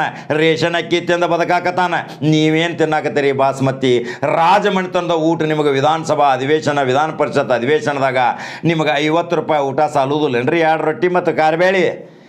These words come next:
ನಿಮಗೆ ಹದಿನೈದು ನೂರು ರೂಪಾಯಿ ಸ್ಟಾರ್ ಹೋಟೆಲ್ದು ಊಟ ತರಿಸಿ ಅಲ್ಲಿ ಸರ್ಕಾರದ ಬೊಕ್ಕಸಕ್ಕೆ ಹಾಕ್ತೀರಿ. ನಿಮಗೆ ನಾಚಿಕೆ ಮಾನ ಮರ್ಯಾದೆ ಇಲ್ರಿ? ಯಾಕೆ ಬುತ್ತಿ ಗಂಟು ಕಟ್ಕೊಂಡು ಹೋಗ್ಬೇಕು ನೀವು? ಸಾಲಿಗೆ ಹೋಗ್ತೀರಿಲ್ಲ ಮೊದಲ?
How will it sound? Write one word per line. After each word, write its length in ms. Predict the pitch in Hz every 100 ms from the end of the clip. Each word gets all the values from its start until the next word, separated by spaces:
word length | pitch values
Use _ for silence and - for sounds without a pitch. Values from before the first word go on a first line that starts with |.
| -
ನಿಮಗೆ 300 | 139 156 147
ಹದಿನೈದು 500 | 139 127 151 180 185
ನೂರು 240 | 175 170 165
ರೂಪಾಯಿ 260 | 165 165
ಸ್ಟಾರ್ 360 | 135 175 190 208
ಹೋಟೆಲ್ದು 340 | 180 185 180
ಊಟ 120 | 170 175
ತರಿಸಿ 640 | 170 170 151 156 143 - - -
ಅಲ್ಲಿ 460 | 175 170 160 143 -
ಸರ್ಕಾರದ 580 | 165 160 226 233 220 202
ಬೊಕ್ಕಸಕ್ಕೆ 500 | 185 190 190 180 156
ಹಾಕ್ತೀರಿ. 680 | 170 - 165 151 135 - -
ನಿಮಗೆ 300 | 147 143 135
ನಾಚಿಕೆ 540 | 131 135 165 160 -
ಮಾನ 300 | 151 135 143
ಮರ್ಯಾದೆ 380 | 143 135 135 135
ಇಲ್ರಿ? 480 | 135 135 214 233 - 151
ಯಾಕೆ 220 | 170 147
ಬುತ್ತಿ 380 | 135 156 180 180
ಗಂಟು 260 | 170 160
ಕಟ್ಕೊಂಡು 340 | 156 151 151 135
ಹೋಗ್ಬೇಕು 340 | 143 139 135
ನೀವು? 560 | 143 147 175 202 - - - - - - - -
ಸಾಲಿಗೆ 320 | 147 156 185
ಹೋಗ್ತೀರಿಲ್ಲ 420 | 185 147 190 196
ಮೊದಲ? 280 | 190 185 202